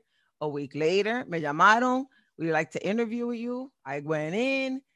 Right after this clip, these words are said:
Um, I do my drug test, maybe three, four weeks in between them all. Drug test y todo eso, and then I start next week. So I'm kinda happy. And it's not in radio, pero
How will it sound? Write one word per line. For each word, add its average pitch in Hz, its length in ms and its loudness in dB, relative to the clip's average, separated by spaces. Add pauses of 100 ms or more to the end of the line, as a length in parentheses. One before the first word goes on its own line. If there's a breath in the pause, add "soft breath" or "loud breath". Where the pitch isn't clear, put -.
(300)
Um, 135 500 -8
I 143 100 -12
do 143 100 -12
my 139 160 -8
drug 247 400 0
test, 233 500 -4 (380)
maybe 262 240 -6
three, 214 220 -8
four 190 200 -6
weeks 175 320 -6
in 165 100 -8
between 156 340 -10
them 147 80 -8
all. 143 280 -6 (400)
Drug 233 320 2
test 220 420 -2
y 202 140 -10
todo 214 180 0
eso, 220 280 0
and 160 140 -2
then 160 120 -2
I 165 80 -2
start 170 280 -4
next 170 240 -6
week. 95 200 -12
So - 100 -8
I'm 233 140 -2
kinda 247 220 -6
happy. 156 260 0
And 151 80 -6
it's 180 100 -8
not 240 180 2
in 254 120 4
radio, 151 460 2 (340 soft breath)
pero 170 240 2